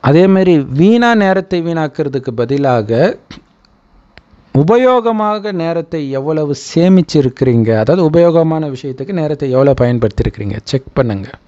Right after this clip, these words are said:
உங்களுடைய குணங்களையும் சக்திகளையும் உயர்ந்த, அதாவது குணங்களாலும் சக்திகளாலும் உயர்ந்த காரியத்தை செஞ்சீங்களா செக் பண்ணுங்க.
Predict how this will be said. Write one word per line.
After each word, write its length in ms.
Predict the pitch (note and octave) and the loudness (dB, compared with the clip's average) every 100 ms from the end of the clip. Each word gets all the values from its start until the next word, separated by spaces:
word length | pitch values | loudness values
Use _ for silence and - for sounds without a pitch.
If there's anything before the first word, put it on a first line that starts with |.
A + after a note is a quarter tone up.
| _ _ _ _ _ _ _ _ _ _ _ - - - - - | _ _ _ _ _ _ _ _ _ _ _ -20 -20 -20 -20 -2
உங்களுடைய 460 | E3 F3 E3+ D#3+ D3+ | 2 4 4 4 2
குணங்களையும் 1000 | C3 B2+ E3 G#3 A3+ A3 F#3 E3+ F3+ A3 - - | 0 0 0 2 2 2 2 0 -4 -8 -6 -4
சக்திகளையும் 840 | D3 - G3+ F3+ E3 D3 C3+ G#3+ B3+ | -4 -2 -2 2 2 2 4 2 0
உயர்ந்த, 640 | B2 C3 E3 A3 B3 B3+ A#3+ - - | 0 2 4 4 4 4 2 -2 -2
அதாவது 260 | C#3+ E3+ D3 B2+ | 0 2 0 0
குணங்களாலும் 680 | C3+ D#3+ G3 G3+ F#3+ F#3+ G3+ | 2 4 4 2 2 2 0
சக்திகளாலும் 680 | E3 - F3+ F3 D#3+ D3+ A3+ | -4 -4 -4 0 2 2 0
உயர்ந்த 460 | C#3 E3 A#3 B3 A#3+ | 0 2 2 2 2
காரியத்தை 560 | F#3 F3 E3 D#3 E3+ A#3+ - - - | 2 2 2 2 0 -2 -4 -18 -6
செஞ்சீங்களா 720 | D3+ D3 D3 C#3+ A#2 G#2+ G#2 G#2 - _ _ _ _ _ _ _ _ _ _ _ _ _ _ - - _ _ _ _ _ _ | 0 2 2 -2 -2 -4 -6 -8 -14 _ _ _ _ _ _ _ _ _ _ _ _ _ _ -20 -20 _ _ _ _ _ _
செக் 260 | - C#3 - | -4 -4 -2
பண்ணுங்க. 340 | - B2 G#2 | -2 -2 -2